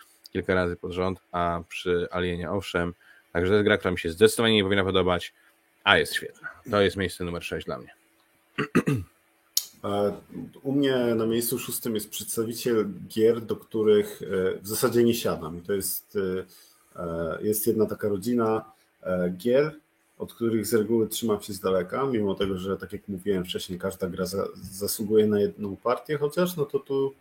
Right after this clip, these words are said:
Speaker 2: często nawet tej jednej partii nie ma, a są to gry zręcznościowe.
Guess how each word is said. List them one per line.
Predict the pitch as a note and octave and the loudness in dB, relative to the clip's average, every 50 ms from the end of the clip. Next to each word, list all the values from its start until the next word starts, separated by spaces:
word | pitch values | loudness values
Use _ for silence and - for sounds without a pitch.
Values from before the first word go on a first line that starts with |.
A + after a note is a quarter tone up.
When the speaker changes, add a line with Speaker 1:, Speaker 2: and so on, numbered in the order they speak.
| _ _ _ _ _ _ _ _ | _ _ _ _ _ _ _ _
Speaker 2:
często | - - A#2+ A#2+ A#2 A#2+ - - A#2 | 0 2 4 4 4 2 0 0 2
nawet | A2+ A2 G#2 G#2 G2+ - - | 2 2 0 0 -4 -4 -4
tej | A2 G#2+ G#2 | -2 2 2
jednej | G2+ F#2+ G2+ F#2+ F2+ | 2 2 0 -4 -2
partii | - F2 E2+ - - F2 | -4 -8 -10 -8 -8 -4
nie | F#2 B2 | -2 0
ma, | E3 F#3+ G2+ - | 0 0 0 -2
a | - - | -4 -8
są | - - C3 C3+ | -4 -4 -4 -2
to | - A#2 G#2 | 0 -2 -2
gry | F2+ F#2+ B2+ D3 D#3 D3+ - - _ - _ _ _ _ _ _ _ | 2 6 6 6 6 6 -2 -12 _ -20 _ _ _ _ _ _ _
zręcznościowe. | - F2+ F2+ G#2+ D3 E3+ E3 - - D3+ - - - - F2+ E2+ D#2+ D2 | -10 -6 0 2 2 2 2 0 -2 -4 -4 -2 -2 0 0 0 -2 -4